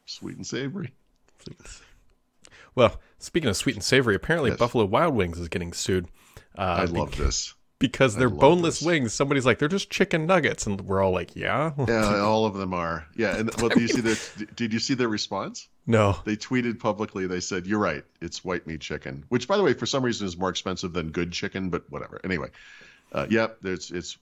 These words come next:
Speaker 1: wh-, it's white meat chicken. Also, our hamburgers contain no ham, and our buffalo wings contain no buffalo.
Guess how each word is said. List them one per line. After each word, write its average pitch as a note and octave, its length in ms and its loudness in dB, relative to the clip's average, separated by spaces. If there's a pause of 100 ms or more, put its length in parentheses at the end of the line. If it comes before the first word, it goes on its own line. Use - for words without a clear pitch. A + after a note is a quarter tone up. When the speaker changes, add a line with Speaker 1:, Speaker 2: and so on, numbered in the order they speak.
Speaker 1:
wh-, F2+ 140 -10
it's F2 180 -8
white D2+ 180 -8
meat D#2 140 -8
chicken. C#2 380 -8
Also, A2+ 380 0
our F2+ 100 0
hamburgers G2 420 -4
contain G2 300 -4
no G2+ 120 -6
ham, F#2 300 -6 (540)
and F#2+ 180 4
our F#2+ 140 4
buffalo A2+ 480 0
wings G#2+ 340 -2
contain B2 340 -4
no C3 120 -2
buffalo. B2+ 500 -4